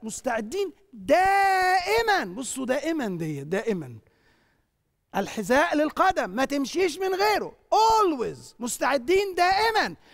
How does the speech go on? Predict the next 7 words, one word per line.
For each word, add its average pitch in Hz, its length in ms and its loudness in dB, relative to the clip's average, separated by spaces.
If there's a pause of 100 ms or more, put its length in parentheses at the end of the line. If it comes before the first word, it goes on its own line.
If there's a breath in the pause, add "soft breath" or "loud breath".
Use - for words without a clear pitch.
لمجاوبة 285 840 2 (180)
كل 381 500 2
من 370 220 -4
يسألكم 277 760 -2 (240 soft breath)
عن 226 160 -12
سبب 262 300 0
الرجاء. 208 440 0